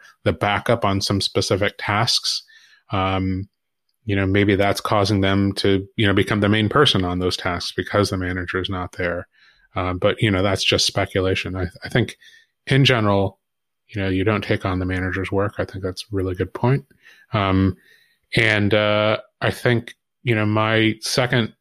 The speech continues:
piece of advice is to document how the manager's absence is impacting your personal performance, right?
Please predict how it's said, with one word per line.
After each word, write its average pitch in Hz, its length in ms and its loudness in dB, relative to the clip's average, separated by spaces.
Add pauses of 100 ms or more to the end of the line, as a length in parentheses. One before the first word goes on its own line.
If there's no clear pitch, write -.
(520)
piece - 220 2
of 110 80 2
advice 110 440 0
is 107 120 0
to 104 120 -2
document 107 680 0
how 107 180 -4
the 104 100 -4
manager's 101 420 -2
absence 98 680 -4
is 107 120 0
impacting 104 560 -2
your 95 120 -2
personal 113 520 0
performance, 95 800 -4 (600)
right? 95 260 -2